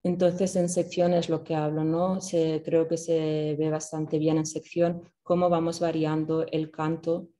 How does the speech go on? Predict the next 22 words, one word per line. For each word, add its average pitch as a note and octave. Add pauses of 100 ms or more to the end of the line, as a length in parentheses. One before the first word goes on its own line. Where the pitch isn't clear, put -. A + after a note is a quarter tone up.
(100)
según D#3
el D3
programa, C#3+
como D#3
para D#3
las D3
clases D#3
no D3
es C#3+
necesario D3+
tanto D3+
canto, D3
tanto D3+
es -
altura D#3
estática D#3
como D3
para C#3+
la D3
sala D3
de D3
deporte F3+